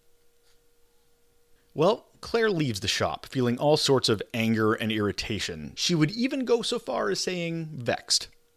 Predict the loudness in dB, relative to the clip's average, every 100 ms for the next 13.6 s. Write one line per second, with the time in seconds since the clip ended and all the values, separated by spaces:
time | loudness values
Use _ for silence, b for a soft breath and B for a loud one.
0 | B B B B 2 4 2 0 2 2
1 | 0 0 0 0 2 4 4 4 2 2
2 | 2 2 0 0 2 2 0 -2 0 0
3 | -2 -2 -2 0 0 0 0 0 -4 -8
4 | -16 _ _ _ _ -8 -2 2 2 2
5 | 2 0 0 -2 -14 b b b b -4
6 | 2 6 6 4 -2 -4 -4 -8 -10 B
7 | B B -6 0 2 2 0 -2 -2 -2
8 | 0 0 -2 -2 0 2 2 -2 0 4
9 | 6 6 2 -2 -4 2 2 2 4 4
10 | 4 0 -6 -4 -4 -4 -4 -6 -8 -10
11 | -12 -20 _ _ _ _ _ _ _ _
12 | _ _ _ -2 0 -2 0 2 2 0
13 | 0 0 0 -2 -4